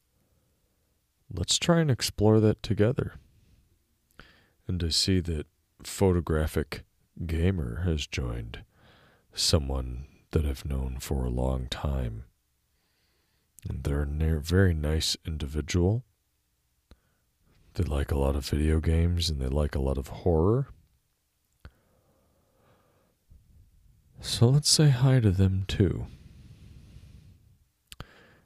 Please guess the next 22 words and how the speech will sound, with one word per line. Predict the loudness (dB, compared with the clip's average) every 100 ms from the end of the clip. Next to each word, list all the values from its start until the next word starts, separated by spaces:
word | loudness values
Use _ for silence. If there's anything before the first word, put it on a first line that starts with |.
| _ -6
And | 0
what | 4
I | 4
want | 6 4 4
you | -2
to | -2 -4
do | 4 6 6 2 -4 -10 -4
is | -2 -2 -6 -12 -16 -20 _ -12
this. | -6 -4 -4 -4 -8 -8 -18 _ _ _ _ _ _ _ _ _ _ _ _ _ _ _ _ -14 -14 -14 -20 _ _ _ _ _ _ _
I | -2
want | 2 2 2
you | 2
to | 2
push | 2 2 2 0 -6 -6
all | 2 6 6 6 4 0 _ _ -20
thoughts | -6 -2 0 -2 -4 -8 -8 _
of | -6 -6 -6 -10 -8
work | -4 -2 -4 -10 -18 _ _ _ _ _ _ _ _ _ -20 _
out | 2 4
of | 4 2
your | -2
mind, | 2 2 2 -2 -4 -8